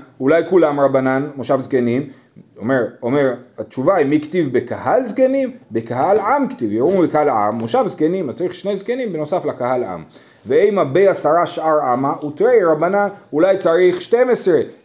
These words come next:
עשרה רבני-, עשרה העם ושתי רבנן, מי אמר שהמושב זקנים זה בתוך העשרה, אולי זה בנוסף לעשרה. אומרת הגמרא קשיא,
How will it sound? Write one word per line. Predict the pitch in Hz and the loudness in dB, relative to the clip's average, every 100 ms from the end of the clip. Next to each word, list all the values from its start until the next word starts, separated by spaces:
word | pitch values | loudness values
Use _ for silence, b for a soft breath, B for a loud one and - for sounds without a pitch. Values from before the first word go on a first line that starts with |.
| - - | -20 -10
עשרה | 135 127 165 196 180 | -8 -2 2 2 2
רבני-, | 156 135 123 147 | 2 2 -2 -4
עשרה | 147 160 165 185 165 | -4 0 2 4 2
העם | 131 123 147 160 | 2 2 2 -2
ושתי | 147 - 190 196 | -4 0 2 4
רבנן, | 190 180 226 180 | 4 2 2 0
מי | 165 202 | 2 2
אמר | 202 | 2
שהמושב | 196 190 165 156 151 185 | 2 2 4 0 0 -2
זקנים | 170 180 185 208 | 2 2 2 0
זה | 165 | 0
בתוך | 143 139 233 226 | -2 2 2 2
העשרה, | 180 143 135 113 95 B B | 0 0 0 0 -2 B B
אולי | 123 156 | 0 0
זה | 165 | 2
בנוסף | 156 151 226 214 | 0 2 0 2
לעשרה. | 185 139 - 104 85 - B - | 2 0 0 -2 -2 -8 B -4
אומרת | 208 226 | 0 0
הגמרא | 196 208 208 190 | 2 2 2 2
קשיא, | 190 202 240 | 2 2 2